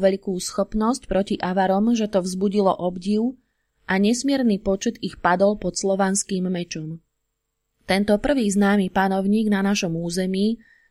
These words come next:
vládol tridsaťpäť rokov a vybojoval veľa víťazných bitiek proti Avarom i proti Frankom. Pamätná je bitka proti franskému kráľovi Dagobertovi prvému pri Vogastitsburgu roku šesťsto tridsaťjeden,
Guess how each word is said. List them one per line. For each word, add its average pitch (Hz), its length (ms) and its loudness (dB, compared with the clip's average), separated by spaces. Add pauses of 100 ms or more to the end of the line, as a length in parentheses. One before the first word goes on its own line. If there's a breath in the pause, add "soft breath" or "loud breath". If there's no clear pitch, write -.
(140 soft breath)
vládol 190 480 6
tridsaťpäť 208 640 0
rokov 196 480 0 (480)
a 180 160 6
vybojoval 220 560 4
veľa 233 320 2
víťazných 196 640 0
bitiek 208 400 -2
proti 180 320 -4
Avarom 196 560 2
i 165 160 -6
proti 170 320 -4
Frankom. 160 640 -6 (960)
Pamätná 208 560 2
je 175 160 0
bitka 214 480 -2
proti 190 320 -2
franskému 196 560 0
kráľovi 185 560 0
Dagobertovi 175 880 0
prvému 175 640 -2
pri 175 240 0
Vogastitsburgu 185 1400 0
roku 202 320 4
šesťsto 220 400 0
tridsaťjeden, 185 800 -2